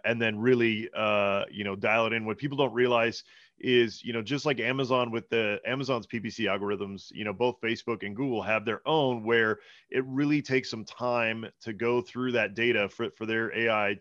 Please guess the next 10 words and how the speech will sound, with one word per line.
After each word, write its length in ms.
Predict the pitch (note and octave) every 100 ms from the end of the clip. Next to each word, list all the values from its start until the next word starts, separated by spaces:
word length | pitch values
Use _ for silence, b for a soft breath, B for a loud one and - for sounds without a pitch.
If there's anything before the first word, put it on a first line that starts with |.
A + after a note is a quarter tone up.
| -
to 200 | A2 G2
figure 360 | - B2 A2 A2
out 300 | G#2+ G#2+ - b b b b
what's 220 | B2 B2
working, 320 | B2 A#2+ A#2+ A2
what's 240 | A2+ -
not 220 | A2 G2
working. 480 | G#2+ A2 A2 G#2+ G#2 b b _
And 240 | B2 A#2+ A#2
then 460 | A#2 A#2 A#2 A2